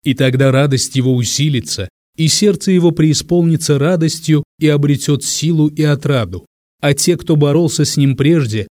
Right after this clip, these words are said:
будут либо испытывать благоговейный страх перед ним,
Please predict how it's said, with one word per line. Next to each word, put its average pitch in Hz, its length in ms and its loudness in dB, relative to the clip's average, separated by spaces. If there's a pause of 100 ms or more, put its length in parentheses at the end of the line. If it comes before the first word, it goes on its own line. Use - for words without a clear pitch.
(140)
будут 160 360 2
либо 160 280 2
испытывать 147 800 -2
благоговейный 135 760 2
страх 151 460 -4
перед 104 300 -4
ним, 87 280 -12